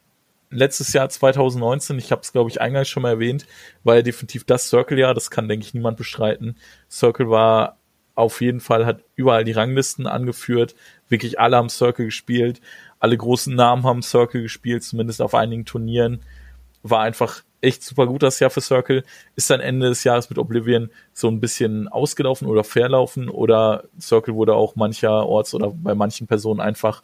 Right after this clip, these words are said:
zugunsten von anderen Fraktionen einfach abgelöst oder anderen Kombinationen?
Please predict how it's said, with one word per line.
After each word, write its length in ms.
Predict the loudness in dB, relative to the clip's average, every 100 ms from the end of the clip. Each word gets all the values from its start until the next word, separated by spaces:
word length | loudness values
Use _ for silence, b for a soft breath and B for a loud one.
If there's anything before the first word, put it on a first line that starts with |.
| b b b _
zugunsten 520 | -6 0 0 0 -8 -4
von 180 | -2
anderen 640 | 0 -2 0 -2 -2 -6 -10 _ _
Fraktionen 640 | -10 -2 -2 -2 -2 -2 -2
einfach 260 | -6 -4
abgelöst 500 | -4 -4 -2 -2 -2
oder 120 | -4 -4
anderen 180 | -4
Kombinationen? 720 | -2 -2 -2 -4 -4 -2 -2